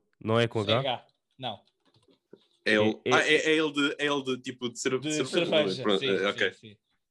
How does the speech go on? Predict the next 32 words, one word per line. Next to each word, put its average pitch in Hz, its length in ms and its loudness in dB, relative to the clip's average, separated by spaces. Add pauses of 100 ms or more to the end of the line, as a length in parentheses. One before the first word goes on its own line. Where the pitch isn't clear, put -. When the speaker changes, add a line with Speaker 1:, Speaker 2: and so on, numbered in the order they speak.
Speaker 2:
sim. 110 240 -12 (220)
Speaker 3:
Ah, 107 720 2
ok. - 300 -12
Speaker 2:
É 139 200 -2
Hailstorm, 139 560 2
tempestade 110 640 -2
de - 60 -12
cerveja, 117 480 -2
vá. 104 220 -10 (580)
Ahm, 127 1300 0 (480)
é, 120 440 2
Speaker 1:
Ah, 143 240 6
Speaker 2:
é 120 40 2
Speaker 1:
é 117 40 0
Speaker 2:
pi-, - 180 -4
Speaker 1:
Hailstorm, 117 920 -4 (140)
tá 101 140 -12
bem. 107 100 -6
Speaker 2:
yeah, 101 200 -4 (340)
yeah. 98 260 -14 (680)
É 110 260 0 (140)
pirate 160 340 4
metal, 147 300 4
folk 139 360 -4
metal, 123 260 0
power 117 320 0
metal, 107 340 -10
é 104 40 -8
o 107 40 -10
estilo. - 320 -10 (540)
Speaker 1:
Ok. - 260 -10
Speaker 2:
Ahm, 135 1040 -2